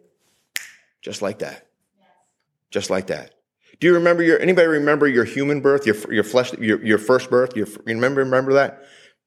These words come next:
You don't. Even if you think you do, you don't. But I do know this.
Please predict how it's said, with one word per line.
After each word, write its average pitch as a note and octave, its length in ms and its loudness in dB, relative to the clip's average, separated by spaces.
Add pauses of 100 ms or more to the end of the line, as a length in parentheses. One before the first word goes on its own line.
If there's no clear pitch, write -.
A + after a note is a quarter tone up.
(360)
You G2 120 -6
don't. D#2 240 -16 (800)
Even E3 180 2
if D#3 100 -2
you D3 60 -2
think C3 220 -4
you G2 60 -12
do, E2 140 -12
you D#2 120 -14
don't. D2 220 -18 (2750)
But E3 160 4
I E3 100 6
do F#3+ 140 2
know G3 180 4
this. - 480 -4